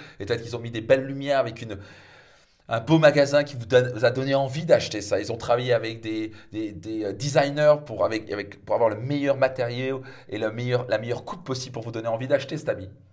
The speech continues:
Donc, voyez-vous, vendre, c'est servir. Quand vous avez dans la tête que vous voulez impacter positivement la vie de vos clients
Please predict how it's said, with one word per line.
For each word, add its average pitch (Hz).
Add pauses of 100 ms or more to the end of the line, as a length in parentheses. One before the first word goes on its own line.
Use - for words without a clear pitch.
(420)
Donc, 123 (300)
voyez-vous, 147
vendre, 139
c'est 127
servir. 104
Quand 117
vous 143
avez 156
dans 113 (100)
la 110
tête 131
que 107 (380)
vous 98
voulez 127
impacter 135
positivement 127
la 113
vie 117
de 113
vos 101
clients 117